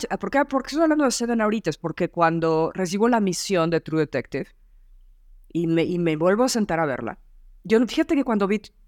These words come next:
eh, True Detective en, en la televisión, yo la vi religiosamente el domingo que, que H B O soltaba el capítulo y me sentaba a ver, ¿no? Yo no la vi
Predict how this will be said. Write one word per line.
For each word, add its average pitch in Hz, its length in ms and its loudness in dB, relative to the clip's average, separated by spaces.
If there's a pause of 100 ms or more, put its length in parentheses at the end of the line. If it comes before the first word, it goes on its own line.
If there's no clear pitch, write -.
(200)
eh, 185 200 0
True 196 180 0
Detective 196 400 -2
en, 156 240 -4
en 156 160 -4
la 151 100 0
televisión, 160 640 -2
yo 185 100 4
la 190 100 2
vi 185 300 -2 (1200)
religiosamente 208 880 0
el 208 80 -4
domingo 196 400 0
que, 160 340 -4 (300)
que 143 400 -4
H 165 300 0
B 170 100 0
O 175 260 -2 (420)
soltaba 214 420 2
el 233 40 -2
capítulo 226 400 -2
y 202 40 -4
me 160 80 0
sentaba 156 400 -2
a 147 40 0
ver, 135 200 -4 (160)
¿no? 156 100 -8
Yo 165 100 0
no 175 120 0
la 165 140 2
vi 156 440 -2